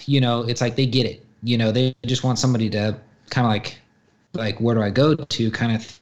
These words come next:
thing. Um, 'cause, like, I, the only issue I've ever, ever had where I needed to do a warranty was on way back when, when I first got, probably, like, around the first year when I got into this,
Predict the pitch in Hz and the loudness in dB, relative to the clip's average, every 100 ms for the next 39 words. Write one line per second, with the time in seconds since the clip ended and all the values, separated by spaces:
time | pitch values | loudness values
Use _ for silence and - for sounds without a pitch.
0 | - - 113 110 110 110 - - 117 110 | -20 -8 -2 0 0 -4 -4 -2 2 2
1 | 107 107 104 - - 127 117 113 110 95 | 2 0 -2 -6 0 4 4 4 2 0
2 | 123 117 - - - - _ 135 151 202 | 2 0 -4 -18 -20 -20 _ 2 4 4
3 | 190 - 131 135 143 127 - - 139 131 | 4 2 2 4 2 0 -4 -4 -2 -2
4 | - _ - 120 117 107 - - 113 101 | -6 _ -8 -2 -2 -2 -6 -2 0 0
5 | 95 107 107 110 113 113 104 104 113 101 | -2 -2 0 0 0 0 -2 0 0 0
6 | 101 117 123 139 143 123 110 113 113 113 | 0 0 2 4 4 4 4 6 6 4
7 | 110 - 110 110 110 110 110 110 113 113 | 2 0 0 4 4 4 4 2 0 -6
8 | - - - 104 123 123 120 113 104 - | -18 -20 -6 2 4 6 4 2 0 -2
9 | 98 95 98 98 - - 110 110 107 - | -6 -4 -4 -6 -8 -2 2 2 2 -4
10 | - - 120 110 - 107 104 101 - - | -16 -2 2 4 2 0 0 -2 -8 -20
11 | - - - 139 127 113 113 - - _ | -20 -20 -4 0 2 0 -4 -10 -16 _
12 | - 98 110 110 104 - 117 - 110 110 | -8 -4 0 0 -2 -2 0 2 2 2
13 | 110 110 110 113 113 123 - - | 2 2 2 2 2 2 0 -8